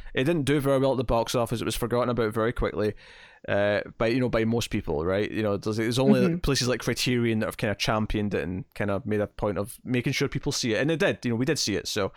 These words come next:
Speaker 1: here it is. So I'll ask the question, Tara, <laughs> how do you feel about Until the End of the World?
Speaker 2: Um, I'm a little mixed on it, but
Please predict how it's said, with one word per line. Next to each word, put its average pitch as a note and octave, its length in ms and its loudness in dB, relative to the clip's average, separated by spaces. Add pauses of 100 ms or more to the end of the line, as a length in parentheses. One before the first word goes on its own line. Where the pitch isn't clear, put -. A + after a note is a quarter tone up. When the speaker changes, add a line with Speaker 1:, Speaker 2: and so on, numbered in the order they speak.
(520)
Speaker 1:
here B2 220 0
it G#2 60 2
is. - 140 -4 (1400)
So E3+ 520 4 (600)
I'll F3 160 2
ask F#3+ 120 2
the C3+ 60 2
question, F#2 500 -2 (240)
Tara, C3+ 400 2 (840)
<laughs> - 840 -14
how G3+ 240 4
do F3 100 2 (160)
you D#3+ 100 4
feel A#2 480 0 (960)
about A#2 380 2
Until B2 420 2
the A2+ 200 2
End A2 160 0
of G#2+ 80 -2
the G#2+ 80 0
World? C#2+ 480 -2 (1300)
Speaker 2:
Um, A3+ 340 6 (100)
I'm A3 100 4
a A#3 40 8
little C#4+ 200 6
mixed F#3+ 300 2
on D3+ 160 4
it, D3+ 260 0
but D#3 340 2